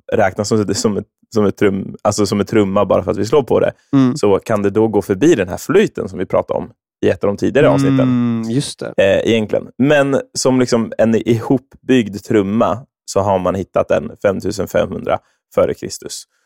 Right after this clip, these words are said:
Speaker 2: Ja.
Speaker 1: Och då pratar vi om typ schamantrummor.
Speaker 2: Ah.
Speaker 1: Eh, för religiösa sammanhang.
Speaker 2: Mm.
Speaker 1: Ehm, för, för olika typer av ceremonier där man ber till gudar och såna saker.
Speaker 2: Mm.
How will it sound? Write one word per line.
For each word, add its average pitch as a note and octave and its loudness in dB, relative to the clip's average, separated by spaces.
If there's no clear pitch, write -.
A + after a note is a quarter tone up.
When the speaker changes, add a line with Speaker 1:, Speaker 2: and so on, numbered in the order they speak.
Speaker 2:
Ja. B2+ 2
Speaker 1:
Och B2 0
då C#3+ 2
pratar C3+ -2
vi - -2
om G2 -2
typ - -6
schamantrummor. C#3 0
Speaker 2:
Ah. F3 2
Speaker 1:
Eh, G2+ 2
för G2 2
religiösa A2+ 0
sammanhang. - -4
Speaker 2:
Mm. B2+ 0
Speaker 1:
Ehm, G2 2
för, G#2+ 4
för A2 2
olika G2+ 0
typer - -2
av F#2+ 0
ceremonier G2 -2
där G2+ 2
man F2+ -2
ber E2+ -2
till - -6
gudar - -4
och - -16
såna F2+ -4
saker. - -10
Speaker 2:
Mm. B2+ 0